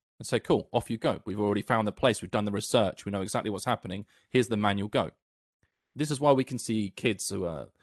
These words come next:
you know, sixteen, seventeen, eighteen, making you a, a cappuccino in New York, and it's exactly the same in Florida.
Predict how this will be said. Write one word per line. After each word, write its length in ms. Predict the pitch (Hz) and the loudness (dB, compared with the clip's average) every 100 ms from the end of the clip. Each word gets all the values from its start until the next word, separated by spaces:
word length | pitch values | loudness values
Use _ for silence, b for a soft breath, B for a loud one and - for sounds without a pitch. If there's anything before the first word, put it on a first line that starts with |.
| _ _ _ | _ _ _
you 80 | - | -14
know, 80 | 78 | -12
sixteen, 640 | - - - - 113 104 | -6 -6 -6 -2 -2 -2
seventeen, 600 | 104 117 104 101 104 98 | -2 -2 -2 -4 -6 -4
eighteen, 540 | 101 107 - 95 92 120 _ _ _ _ _ _ - | -4 -4 -6 -6 -8 -12 _ _ _ _ _ _ -6
making 320 | 104 110 113 | -2 -2 -2
you 160 | 104 101 | 0 0
a, 200 | 101 - | 0 -2
a 180 | - - | -6 -4
cappuccino 720 | 120 - - - 113 107 98 | -2 -2 -4 -4 0 0 0
in 100 | 101 | 0
New 120 | 104 | 0
York, 280 | 104 120 - | 2 0 0
and 80 | 101 | -4
it's 120 | 101 | -4
exactly 320 | 104 107 104 | -2 -2 -2
the 40 | 98 | -2
same 200 | 107 101 | -4 -4
in 60 | |
Florida. 380 | - 139 - 85 | -6 -8 -8 -14